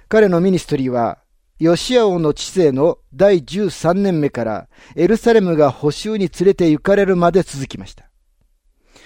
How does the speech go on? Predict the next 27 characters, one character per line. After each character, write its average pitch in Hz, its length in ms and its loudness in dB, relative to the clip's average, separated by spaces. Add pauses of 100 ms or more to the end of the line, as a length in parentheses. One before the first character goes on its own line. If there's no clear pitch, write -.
(240)
ユ 202 140 -2
ダ 190 120 6
が 156 140 2
補 160 160 -4
修 220 240 -6
に 208 120 -2
連 - 180 -4
れ 208 80 4
て 196 100 2
行 160 100 2
か 180 120 2
れ 175 80 0
た 147 160 -4
時、 110 420 -12 (240)
ネ 165 180 0
ブ 214 140 -2
カ 220 160 0
デ 208 140 4
ネ 214 100 2
ザ 190 160 4
ル 147 100 2
が 135 300 2 (220)
エ 165 100 2
レ 180 140 4
ミ 170 100 0
ヤ 151 140 2
に 180 240 -2